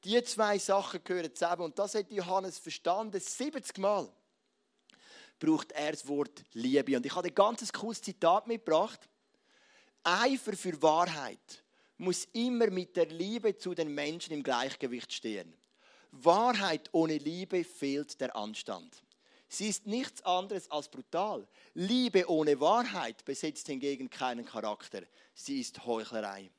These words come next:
Das Spannende ist, die drei Jünger, wo Jesus nahe nimmt, der Petrus, Jakobus und Johannes, die kommen alle nicht von der Liebe.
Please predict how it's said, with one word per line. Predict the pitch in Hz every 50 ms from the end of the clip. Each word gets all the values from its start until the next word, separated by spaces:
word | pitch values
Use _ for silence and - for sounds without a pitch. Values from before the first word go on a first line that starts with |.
| _ _ _ _ _ _ _ _ _ _ _ - - - _
Das | - -
Spannende | - - - 202 220 254 262 262 247 247
ist, | 240 226 190 147 - - -
die | 175 -
drei | - 226 226 262 254
Jünger, | 220 190 196 214 214 196 165 143
wo | 147 143
Jesus | 151 175 175 160 156 139 -
nahe | 147 156 160 175 170
nimmt, | - 135 120 - -
der | 127
Petrus, | - - 165 180 175 170
Jakobus | - 165 143 - 156 143 135 147 143 -
und | 139 -
Johannes, | 131 127 135 147 147 -
die | - 147
kommen | - 160 151 147 -
alle | - 170 220 233 190
nicht | 170 202 190
von | - - 202
der | 180 196
Liebe. | 175 175 175 180 180 - -